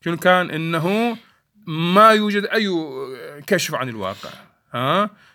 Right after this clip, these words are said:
يعني أصلًا غير محرز سيقسمه، يعني أصلًا غير محرز، مثل أصالة الحل. فإن الملحوظ فيها كون الحكم المشكوك.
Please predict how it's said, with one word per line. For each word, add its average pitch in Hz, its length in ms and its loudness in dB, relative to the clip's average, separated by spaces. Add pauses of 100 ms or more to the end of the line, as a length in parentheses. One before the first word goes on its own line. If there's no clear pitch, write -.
(100)
يعني 165 340 4
أصلًا 175 340 -2
غير 185 220 6
محرز 170 360 4
سيقسمه، 120 880 -8
يعني 107 260 -6
أصلًا 175 340 -2
غير 147 200 2
محرز، - 380 -8
مثل 202 340 0
أصالة 165 540 0
الحل. 104 360 -4 (500)
فإن 165 560 0
الملحوظ 165 1160 0
فيها 185 800 2 (400)
كون 180 420 2
الحكم 170 680 -2
المشكوك. 165 840 -2